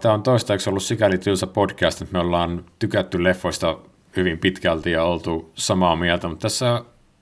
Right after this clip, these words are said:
samaa mieltä keskenämme, mut tässä alkaa pikkuhiljaa olla ilmassa sellaista, että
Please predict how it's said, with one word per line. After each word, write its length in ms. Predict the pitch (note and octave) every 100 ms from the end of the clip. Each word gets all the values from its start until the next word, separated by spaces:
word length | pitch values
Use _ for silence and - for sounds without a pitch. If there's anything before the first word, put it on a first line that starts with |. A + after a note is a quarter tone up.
| _
samaa 220 | - G#2 G2
mieltä 260 | F#2+ F#2
keskenämme, 560 | F2+ F#2+ - F2 E2 E2
mut 300 | F2 F#2+ -
tässä 240 | C#3 B2+
alkaa 160 | C3+ C3+
pikkuhiljaa 640 | D3 - A2 A2 G2+ G2 A2 _ - - - - - - - - - _ _ _ -
olla 160 | G#2+ -
ilmassa 420 | C3 A#2+ F#2+ -
sellaista, 560 | F#2+ G2+ F#2 E2+ - D#2+
että 300 | D2+ -